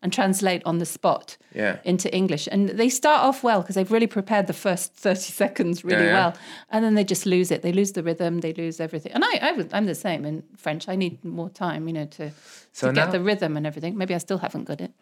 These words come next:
Speaker 2: Yeah, but the thing is, why I'm having the rhythm in French and not in English is because, you know, before to become stories that you say on stage,
Speaker 1: Mm.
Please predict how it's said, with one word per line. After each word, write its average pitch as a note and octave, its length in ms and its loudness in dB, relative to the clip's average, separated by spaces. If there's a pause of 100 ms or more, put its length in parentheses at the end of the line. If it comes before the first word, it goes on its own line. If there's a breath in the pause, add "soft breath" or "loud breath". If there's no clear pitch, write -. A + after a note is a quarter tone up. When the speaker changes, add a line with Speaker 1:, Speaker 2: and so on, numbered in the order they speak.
(140)
Speaker 2:
Yeah, B2 220 2
but C3 160 0
the A#2 80 -4
thing D3 260 -2
is, A2+ 260 -2
why B2 320 -2
I'm A#2+ 120 -4
having A#2+ 340 -4
the A2 80 -4
rhythm G#2+ 380 -2
in G#2 100 -6
French G#2 300 -12
and G#2+ 80 -8
not G#2 120 -2
in G2+ 120 -4
English B2+ 360 -4
is G2 160 -10
because, G2+ 600 -6
you A2+ 120 -4
know, C#3+ 200 0
before C3+ 640 -2
to A2+ 260 -8
become G#2 400 -4
stories G#2 680 0
that - 260 -4
you - 20 -8
say G2 260 0
on G2 140 -2
stage, - 640 -6
Speaker 1:
Mm. F3 300 0